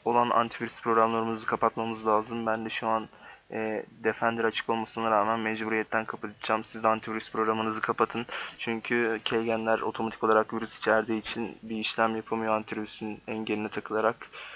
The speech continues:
Şuradan gerçek zamanlı korumayı kapattım. Evet, şu an kapandı ve tehlikede diyor gördüğünüz üzere. Aynı şekilde arkadaşlar denetim masasına giriyoruz. Denetim masasına girdikten sonra sistem ve güvenlik kısmından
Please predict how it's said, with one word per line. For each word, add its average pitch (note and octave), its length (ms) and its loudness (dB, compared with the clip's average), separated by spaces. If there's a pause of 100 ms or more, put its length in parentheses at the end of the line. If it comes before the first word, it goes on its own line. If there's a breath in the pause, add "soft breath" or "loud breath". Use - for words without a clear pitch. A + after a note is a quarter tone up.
(160 loud breath)
Şuradan A2 360 -2
gerçek G#2+ 360 2
zamanlı A2 340 2
korumayı G#2+ 440 0
kapattım. A2 600 0 (800 loud breath)
Evet, G#2+ 400 -2
şu - 220 0
an A2+ 300 4 (520)
kapandı A2 560 6
ve A2 80 6
tehlikede G#2+ 560 0
diyor G#2+ 160 2
gördüğünüz G#2+ 420 0
üzere. A2 380 4
Aynı A#2+ 240 6
şekilde A2+ 340 -2
arkadaşlar A2+ 560 4
denetim A2+ 320 -2
masasına A#2 340 0
giriyoruz. A2+ 380 0
Denetim A2+ 320 -2
masasına A#2 280 -2
girdikten A2+ 420 2
sonra A2+ 260 -4
sistem A2+ 380 0
ve A2 60 -2
güvenlik A2+ 400 -2
kısmından A2+ 480 0